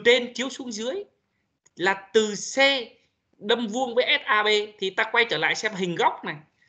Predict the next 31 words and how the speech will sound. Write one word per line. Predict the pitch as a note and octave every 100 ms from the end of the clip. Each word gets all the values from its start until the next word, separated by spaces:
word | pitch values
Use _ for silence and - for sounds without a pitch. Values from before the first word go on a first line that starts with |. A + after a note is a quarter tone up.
| _ _
Từ | - G3
C | G3+ - B3 A#3+ A#3+ - - -
đâm | G#3 A#3 A#3
vuông | G3 A#3 A#3+ A3+
vào | F#3 F3+ F3+
cái | A#3
mặt | G#3 F#3 -
S | B3 C4+
A | - G#3
B | G3+ G#3+ G#3+ G3+ F3+
nãy | D#3+ F#3
giờ | A3 F3+
làm | F3 F3+
miết | A#3+ F4+
rồi. | F#3 E3+ F3 - -
Đó | E3+ -
chính | F#3 A#3+
là | F#3+
C | D3 - F#3 F3+
B. | E3 D#3+ - _ _ _ _
Đó, | - A2+ C3 C#3 - D#3+ D#3+ D3+ C3 - _
là | - C#3+ - - _ _ -
C |
B | E3+ F3 F#3 F3+ D#3
là | D3 D3
từ | E3+ E3+ D#3+ D#3
trên | F3 F3
chiếu | F3
xuống | F3 E3+
dưới | D3+ F#3+
nha. | A#3+ G3+ D3